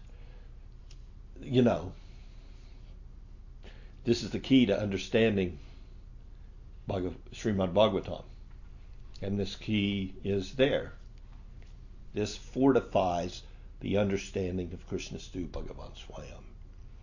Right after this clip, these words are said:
And as we go through these, keep in mind what,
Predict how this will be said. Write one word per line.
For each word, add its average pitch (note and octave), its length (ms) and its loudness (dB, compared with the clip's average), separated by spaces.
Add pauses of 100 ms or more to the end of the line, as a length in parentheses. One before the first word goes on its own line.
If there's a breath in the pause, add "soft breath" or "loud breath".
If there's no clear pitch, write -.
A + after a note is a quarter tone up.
(2250 soft breath)
And G#2+ 600 6 (1400 soft breath)
as A#2+ 180 8
we C3 100 8
go D3 200 12
through F#3+ 300 6
these, C3 400 8
keep D#3 320 4
in B2 160 8
mind B2 600 10 (360 loud breath)
what, B2 600 6